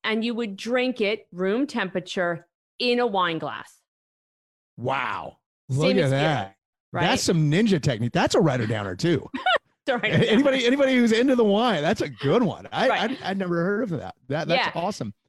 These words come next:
Speaker 1: But you have to, 'cause you have to think about the whole experience that we get from beverages, which is the same thing with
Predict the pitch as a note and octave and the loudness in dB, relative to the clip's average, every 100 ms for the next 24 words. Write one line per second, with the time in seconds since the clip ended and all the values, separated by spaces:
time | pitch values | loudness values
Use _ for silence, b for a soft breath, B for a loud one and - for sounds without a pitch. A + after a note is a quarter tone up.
0 | - C4 A#3 D#4+ E4+ D#4+ B3 C#4 D#4 D4+ | -6 -4 0 0 0 -2 -4 -2 -2 -2
1 | - F4 E4+ C4+ A#3 - C4+ C4 G3+ - | -2 -2 -2 -2 -4 0 2 2 0 -6
2 | - B3 C#4 C4 G#3+ G3 - F3+ F#3+ F3 | -8 -2 2 2 0 -2 -2 -2 -2 -2
3 | F3+ - G#3 A3 D4+ C4+ G#3+ G3 E3+ A3 | -4 -4 -4 -2 0 0 -2 -2 -4 -6
4 | B3 C#4+ C4 D4+ - C#4 C#4+ D4 C4 A3 | -6 -6 -6 -6 -4 -4 -4 -4 -4 -4